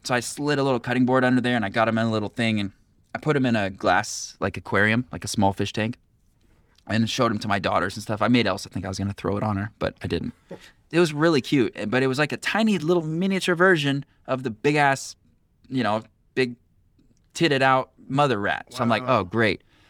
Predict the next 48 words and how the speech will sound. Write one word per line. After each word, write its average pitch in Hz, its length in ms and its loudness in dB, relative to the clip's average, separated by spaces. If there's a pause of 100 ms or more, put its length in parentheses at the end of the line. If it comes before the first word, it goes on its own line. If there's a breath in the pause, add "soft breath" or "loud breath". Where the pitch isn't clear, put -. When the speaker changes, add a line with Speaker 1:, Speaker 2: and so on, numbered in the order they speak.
(160 soft breath)
Speaker 1:
And 107 80 -6
then 110 80 0
I 104 80 0
tell 123 260 0
my 98 120 -2
wife, 117 320 0
and 98 60 -12
apparently 120 500 0 (800 soft breath)
there 180 100 2
was 175 80 2
another 233 320 6
one 156 160 0
yesterday 175 400 2
just, 127 140 -4
like, 131 140 -2
wandering 131 560 0
around 160 480 0
on 156 140 -4
the 151 60 -6
stairs, 147 600 -2
and 113 140 -4
Sawyer 143 300 2
found 104 320 0
it, 95 180 -2
and 98 400 -4
he, - 180 -16
he, 113 220 0 (520)
I - 40 -10
think 127 160 -6
he 104 60 0
stomped 101 320 0
it 92 80 -8
to 98 80 -10
death 92 320 -2
mercilessly, - 720 -10 (300)
um, 90 340 0
if - 120 -12
I'm 85 200 -6 (260)
remembering 85 480 0
right. - 240 -10 (180)
But 76 220 -2 (580)
I 107 120 -2
couldn't 87 200 -4
do 90 120 -2
that. 73 220 -2
He's 156 200 0
kind 101 240 -4
of, - 240 -12